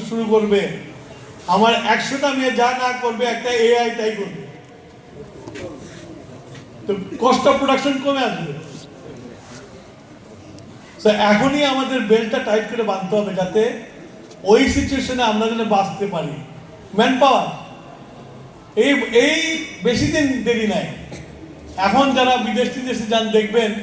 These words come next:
এয়ারপোর্ট পরিষ্কার করে রোবট, আর মানুষে পরিষ্কার করে না।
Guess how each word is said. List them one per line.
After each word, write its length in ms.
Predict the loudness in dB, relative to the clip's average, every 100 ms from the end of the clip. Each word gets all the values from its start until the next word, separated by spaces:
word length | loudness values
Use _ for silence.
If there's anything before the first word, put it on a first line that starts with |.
| -12 -18 -20 -18 -18 -18 -16 2
এয়ারপোর্ট 480 | 4 6 2 -2 0
পরিষ্কার 500 | -2 -2 0 0 2
করে 200 | 0 2
রোবট, 460 | 4 4 2 -4 -10 -14 -18 -20 -18 -18 -18 -18 -20 -18 -10 -10 -10 -2 2
আর 80 | 6
মানুষে 440 | 6 4 4 2
পরিষ্কার 420 | 2 0 0 0
করে 180 | 0 0
না। 180 | -2